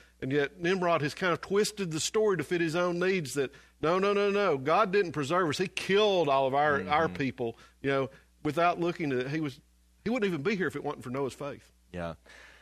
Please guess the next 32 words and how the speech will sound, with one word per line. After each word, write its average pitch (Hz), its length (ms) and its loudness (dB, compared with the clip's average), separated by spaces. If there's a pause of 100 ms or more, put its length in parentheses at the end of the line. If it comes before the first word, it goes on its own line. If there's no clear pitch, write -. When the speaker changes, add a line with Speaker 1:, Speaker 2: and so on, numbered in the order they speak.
(200)
Speaker 2:
You 131 100 -4
know, 110 200 2
one 131 280 0
of, 135 420 -2 (120)
one 127 320 -4
of 113 200 -2
the 104 100 -2
things 107 580 -6
that 101 240 -4
are, 90 520 -6 (1500)
I 110 80 -4
think, 110 280 -6 (320)
become 110 280 -8
more 117 400 0
significant 104 840 -8 (1000)
as 104 440 -2
you 107 80 -8
get 98 220 -4
to 104 100 -6
know 98 200 -4
someone, 80 640 -12 (160)
when 107 180 -8
you, 156 280 -6 (240)
when 120 180 -4
you 170 140 -2
get 175 180 0
to 135 100 -6
know 110 200 0
a 98 60 2
high 101 260 -2
capacity 82 560 -8
person, - 360 -14